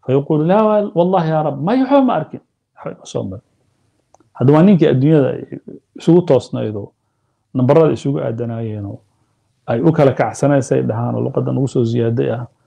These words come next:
oo meel walba isugu aadanayd, ayaa wuxuu leeyahay, "May waxba ma arkin." "Wa yu'taa bi ashaddi nnaasi bu'san." Qofka ugu shiidsanaa adduunyada. Bu'si waa faqriga meesha ugu daran. Kelmad fiican bayba u heleen, waa shiid bay dhaheen.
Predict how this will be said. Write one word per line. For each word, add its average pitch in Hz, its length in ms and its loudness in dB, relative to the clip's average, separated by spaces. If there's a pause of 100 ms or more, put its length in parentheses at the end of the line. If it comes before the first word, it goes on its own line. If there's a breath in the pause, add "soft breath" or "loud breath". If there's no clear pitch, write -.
(380)
oo 127 100 -2
meel 165 180 6
walba 165 200 2
isugu 156 280 -2
aadanayd, 143 600 -2 (360)
ayaa 135 180 -2
wuxuu 123 220 -6
leeyahay, 127 240 -8
"May 185 220 -8
waxba 165 200 -8
ma 135 140 -10
arkin." - 240 -20 (1000 soft breath)
"Wa 120 120 4
yu'taa 170 460 2
bi 147 160 -4
ashaddi 123 540 -6
nnaasi 127 420 -6
bu'san." 113 480 -6 (1040)
Qofka 170 400 0
ugu 165 240 4
shiidsanaa 151 800 0
adduunyada. 120 460 -2 (680)
Bu'si - 340 -2
waa 127 300 0 (100)
faqriga 147 380 -2
meesha 135 300 -2
ugu 131 160 -4
daran. 117 260 -2 (380 soft breath)
Kelmad 165 260 4
fiican 147 300 0
bayba 135 180 4
u 139 60 4
heleen, 131 240 0
waa 120 100 2
shiid 135 300 0
bay 120 120 0
dhaheen. 98 280 -8